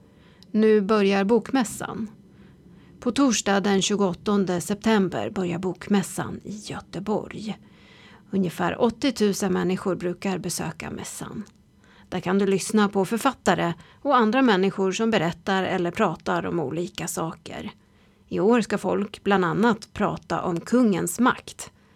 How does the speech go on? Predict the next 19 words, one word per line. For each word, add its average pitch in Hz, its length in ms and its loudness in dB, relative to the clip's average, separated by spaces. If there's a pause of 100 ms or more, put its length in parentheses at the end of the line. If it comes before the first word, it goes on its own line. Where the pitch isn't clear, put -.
(220)
om 196 180 0
attacker 190 580 -2
mot 190 260 -2
konst - 680 0 (460)
och 294 200 0
om 208 100 6
ljudböcker. 196 920 0 (520)
De 202 160 -4
kommer 196 220 2
också 196 440 2
att 190 220 -2
prata 190 520 0
om 190 340 0
kriget 202 720 0
i 202 260 -2
Ukraina, 208 600 2 (540)
om 208 280 0
organisationen 220 880 4
nato, 202 580 0